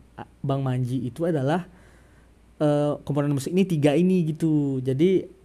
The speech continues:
ya bisa jadi aku salah ngambil kesimpulan, tapi aku nangkapnya gitulah ya. Jadi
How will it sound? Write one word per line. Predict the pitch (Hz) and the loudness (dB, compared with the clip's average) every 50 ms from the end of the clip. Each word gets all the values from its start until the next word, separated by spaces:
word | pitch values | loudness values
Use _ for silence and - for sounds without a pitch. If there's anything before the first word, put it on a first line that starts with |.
| _ _ _ | _ _ _
ya | - 151 135 | 0 0 2
bisa | 131 143 139 - 151 | 2 2 2 2 2
jadi | 139 131 135 135 139 147 139 135 | 4 4 4 4 4 4 2 2
aku | 135 - 151 151 143 | 2 2 2 2 2
salah | - 147 143 143 143 143 | 2 2 2 2 2 2
ngambil | 143 143 139 135 | 0 0 -2 -2
kesimpulan, | 131 139 135 131 160 180 175 165 | -2 -2 0 2 2 2 2 0
tapi | 156 156 190 196 190 190 - - - - | 0 0 0 0 0 -2 -8 -16 -12 -10
aku | - 135 - 185 | -8 -2 0 0
nangkapnya | 170 151 147 147 147 - 170 151 | 2 2 0 -2 -4 -4 -4 -4
gitulah | 131 131 127 - 147 139 127 | -4 -4 -2 0 0 0 2
ya. | 123 131 131 | 0 0 -2
Jadi | 123 127 127 139 147 156 151 | -2 -2 0 2 2 2 0